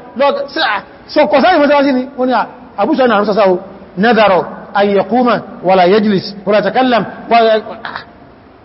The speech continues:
fún rẹ̀ ló lérí fọ́lọ́run, ni pé tí àwọn kan bá ń ṣe ń táwà ń ṣe, òun fẹ́ fi hàn wípé a nífẹ̀ẹ́ Ọlọ́run jura wa lọ. Ohun ò ní kú òun oòrùn, ibẹ̀ ló ti mọ gbọ́ kútúbà rẹ̀. Ohun ò sì ní bẹ́ẹ̀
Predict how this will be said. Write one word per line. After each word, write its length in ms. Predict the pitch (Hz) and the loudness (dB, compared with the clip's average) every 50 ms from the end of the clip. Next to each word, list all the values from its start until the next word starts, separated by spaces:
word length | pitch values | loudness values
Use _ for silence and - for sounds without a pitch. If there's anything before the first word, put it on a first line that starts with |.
| - - - | -20 -6 -2
fún 120 | 247 254 | 0 2
rẹ̀ 100 | 233 202 | 4 4
ló 100 | 185 180 185 | 4 2 2
lérí 220 | 202 226 233 233 | 2 4 2 2
fọ́lọ́run, 360 | 226 226 226 226 226 196 170 156 - - - - - - - - - - - | 2 2 2 2 2 0 0 -2 -8 -14 -18 -20 -20 -20 -20 -20 -20 -14 -8
ni 60 | 196 196 | -8 -8
pé 160 | - - 214 214 214 208 208 - - - - - - - - - | -2 2 2 4 4 2 0 -4 -14 -14 -20 -20 -20 -20 -14 -4
tí 80 | - 359 | -2 0
àwọn 280 | 349 359 320 254 247 254 - | 2 2 2 2 0 0 0
kan 100 | 247 262 262 | -2 0 2
bá 120 | 277 277 | 2 2
ń 40 | 262 | 2
ṣe 160 | - 277 254 | 2 2 0
ń 80 | 214 190 | 2 2
táwà 260 | 220 226 240 233 196 | 2 2 2 2 2
ń 60 | 185 185 | 0 -2
ṣe, 220 | - - 180 156 - - - - - - - - - - - - | -2 -2 -4 -4 -4 -8 -18 -20 -20 -20 -20 -20 -20 -20 -10 -2
òun 300 | 214 208 214 214 254 311 | 2 2 4 4 2 0
fẹ́ 280 | - - 302 302 294 277 285 | 2 2 2 2 2 2 0
fi 120 | 240 254 226 | 0 0 0
hàn 80 | 190 185 | 0 0
wípé 200 | 180 175 - 269 | -2 -2 -2 -2
a 140 | 269 214 233 | 0 0 0
nífẹ̀ẹ́ 300 | 240 277 311 - 233 220 202 | 0 0 0 0 0 0 0
Ọlọ́run 220 | 226 233 208 196 170 | 2 2 0 0 0
jura 200 | 185 185 180 180 | 0 2 2 4
wa 120 | 180 175 | 4 2
lọ. 120 | 175 175 165 165 - - - - - - - - | 2 2 -2 -2 -6 -20 -20 -20 -20 -20 -18 -2
Ohun 260 | - 302 320 302 277 247 | 2 2 4 4 4 2
ò 40 | 226 | 2
ní 140 | 220 226 220 | 2 2 0
kú 120 | 214 - | 0 2
òun 160 | 330 277 226 214 | 0 2 4 4
oòrùn, 220 | 226 233 240 214 160 233 - - - - - - | 4 4 2 2 -2 -4 -8 -14 -16 -16 -10 -6
ibẹ̀ 140 | 226 202 196 | -2 0 2
ló 100 | 196 226 - | 2 0 0
ti 60 | 202 | 0
mọ 80 | 208 202 | -2 0
gbọ́ 400 | 185 214 220 220 220 220 220 220 226 - - - - - - | 0 2 2 2 2 2 0 -2 -6 -12 -20 -20 -20 -12 -8
kútúbà 320 | 202 196 226 220 196 165 | -6 -2 0 2 2 2
rẹ̀. 120 | 156 151 151 - - - - - - - - - - - - - - - - - - - - 285 294 294 | 0 -2 -6 -10 -20 -20 -20 -20 -20 -20 -20 -20 -20 -20 -20 -20 -20 -20 -20 -20 -2 2 4 4 6 4
Ohun 140 | 285 277 247 | 4 4 2
ò 40 | 226 | 2
sì 120 | - 220 | 0 0
ní 60 | 214 220 | 0 2
bẹ́ẹ̀ 120 | 269 311 | 2 2